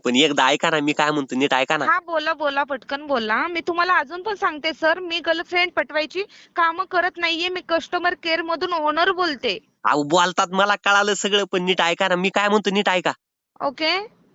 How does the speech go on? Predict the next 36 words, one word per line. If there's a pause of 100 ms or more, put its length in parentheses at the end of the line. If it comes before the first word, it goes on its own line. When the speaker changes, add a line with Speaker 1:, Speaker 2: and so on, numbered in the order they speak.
(320)
Speaker 1:
अहो
मॅडम,
एखाद्या
तुमच्या
मैत्रिणीसोबत
जमून
द्या
ना
माझं.
जर
तुम्ही
जमून
दिलं
ना
मॅडम, (100)
तुमचं
लग्न
झालं
तुम्हाला
दोन
जुळे
पोरं
होतील
बघा. (720)
Speaker 2:
काय
बावळट
पागल
माणूस
आहे
बरं
हा,
किती
गलिच्छ
गावंढाळवाणी
बोलायला
लागला.